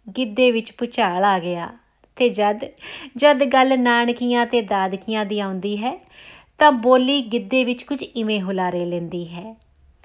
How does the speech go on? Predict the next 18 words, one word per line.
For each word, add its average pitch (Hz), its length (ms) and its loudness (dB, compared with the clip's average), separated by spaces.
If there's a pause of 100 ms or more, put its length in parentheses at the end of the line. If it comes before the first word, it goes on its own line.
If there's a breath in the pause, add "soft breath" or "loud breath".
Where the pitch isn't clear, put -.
(340 soft breath)
ਨਾਨਕਿਆਂ 254 720 2
ਦੇ 247 220 0
ਵਿਹੜੇ 240 420 0
ਵਿੱਚ 185 440 -8 (440)
ਅੰਬ 269 240 0
ਹੁਲਾਰੇ 196 560 -2
ਲੈਂਦਾ, 175 540 -8 (440)
ਦਾਦਕਿਆਂ 190 680 -2
ਦੇ 190 200 -4
ਵਿਹੜੇ 240 380 0
ਵਿੱਚ 185 340 -8 (140)
ਟਾਹਲੀਆਂ 247 540 -2
ਨੀ, 175 260 -10 (760 loud breath)
ਗਿੱਧਾ 269 340 4
ਪਾਉਂਦੀਆਂ 247 680 0
ਮਜਾਜਾਂ 190 640 -4
ਵਾਲੀਆਂ 175 500 -6
ਨੀ। - 240 -14